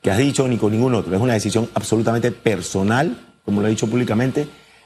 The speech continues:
No es una decisión que pretende generar un revuelo a lo interno, ni de las corrientes internas, ni para favorecer a unos y perjudicar a otros.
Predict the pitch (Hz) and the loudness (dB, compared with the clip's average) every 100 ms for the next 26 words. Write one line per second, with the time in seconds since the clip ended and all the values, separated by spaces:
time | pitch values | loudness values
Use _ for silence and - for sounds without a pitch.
0 | _ 139 147 165 170 147 147 139 127 117 | _ 0 2 2 2 0 0 0 0 0
1 | 113 127 127 131 - - _ 131 107 165 | -2 0 0 -2 -10 -20 _ -2 0 0
2 | 147 120 139 120 147 110 107 113 127 127 | 0 0 0 0 0 0 0 2 2 0
3 | 120 110 113 113 123 123 131 120 117 110 | 0 0 0 2 2 2 2 0 0 -2
4 | 113 - 120 120 120 120 117 - - 127 | -2 0 0 0 -4 -4 -6 -12 -2 0
5 | 117 104 113 120 123 127 120 123 127 123 | 0 0 -2 0 0 0 0 0 0 0
6 | 120 123 117 110 120 117 110 127 123 135 | 0 0 0 0 0 0 0 0 0 0
7 | 143 131 127 113 123 113 123 131 120 92 | 0 0 0 0 0 0 2 2 0 -2